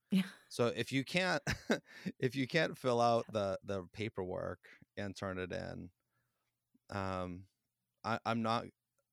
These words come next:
Speaker 2: you know, I, I'll check in with you about it again, but I'm not gonna hold your hand and fill it out for you and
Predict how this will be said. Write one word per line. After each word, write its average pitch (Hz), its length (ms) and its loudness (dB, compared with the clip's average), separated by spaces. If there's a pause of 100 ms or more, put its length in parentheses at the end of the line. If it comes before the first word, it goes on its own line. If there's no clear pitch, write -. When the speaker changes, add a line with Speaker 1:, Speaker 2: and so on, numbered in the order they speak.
(120)
Speaker 2:
you 117 80 -2
know, 113 160 2
I, 120 160 6
I'll 135 200 4
check 185 260 -2
in 233 100 0
with 131 160 0
you 98 140 0
about 95 260 0
it 92 140 -2
again, 92 320 -4
but 113 140 -2
I'm 127 120 2
not 160 220 0
gonna 98 560 -4
hold 107 240 -4
your 90 80 -6
hand 95 420 -4
and 92 160 -10
fill 98 180 -2
it 92 60 -2
out 92 200 -4
for 92 260 -4
you 92 480 -6
and 90 400 -6